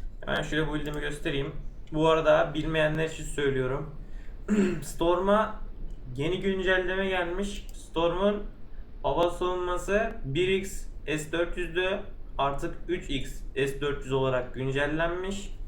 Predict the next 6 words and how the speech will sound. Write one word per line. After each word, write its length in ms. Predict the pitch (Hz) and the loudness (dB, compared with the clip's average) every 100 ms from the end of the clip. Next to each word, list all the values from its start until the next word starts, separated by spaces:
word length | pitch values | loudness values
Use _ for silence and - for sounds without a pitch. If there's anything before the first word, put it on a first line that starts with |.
| - - - - - - | -8 -6 -8 -8 -10 2
Daha 180 | 151 170 | 6 6
güzel, 340 | 156 160 170 | 4 2 2
kaliteli 440 | 165 151 135 151 147 | 0 -2 -2 -2 0
olmuş 380 | 127 127 - - | 0 -2 -4 -2
ama 280 | 139 156 156 | 0 4 6
hala 540 | 160 143 156 208 | 6 6 4 4